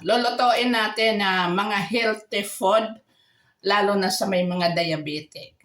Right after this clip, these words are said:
Ito, number one, recommended ko ito. Pinakamababa ang kanyang sugar. Okay, guys, thank you so much and see you next time.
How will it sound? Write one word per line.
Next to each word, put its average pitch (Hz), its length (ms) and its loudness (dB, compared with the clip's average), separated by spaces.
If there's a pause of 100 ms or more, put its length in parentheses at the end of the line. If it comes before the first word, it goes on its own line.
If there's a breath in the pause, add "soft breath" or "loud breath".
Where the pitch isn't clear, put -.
(160)
Ito, 233 400 2
number 220 480 0
one, 190 240 0 (240)
recommended 190 960 -2
ko - 160 -8
ito. 170 400 -8
Pinakamababa 165 1040 -2
ang 165 160 -6
kanyang 151 400 -6
sugar. 127 560 -8 (1400 loud breath)
Okay, 185 160 -4
guys, 254 240 2
thank - 240 0
you 311 80 0
so 359 480 0
much - 480 -4
and 160 160 -2
see - 160 -6
you 170 80 0
next 160 400 -4
time. 269 1040 -2